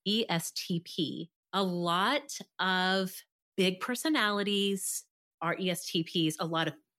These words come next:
politicians, many presidents have been E S T Ps.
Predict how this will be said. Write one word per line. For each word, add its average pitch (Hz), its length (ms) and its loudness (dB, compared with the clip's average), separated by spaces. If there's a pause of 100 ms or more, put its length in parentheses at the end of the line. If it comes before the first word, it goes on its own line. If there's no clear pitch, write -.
(140)
politicians, 196 800 0 (100)
many 165 460 2
presidents 247 1200 -2 (240)
have 254 360 -2
been 269 360 2
E 262 100 2
S 254 160 -4
T 269 140 -2
Ps. 262 600 -2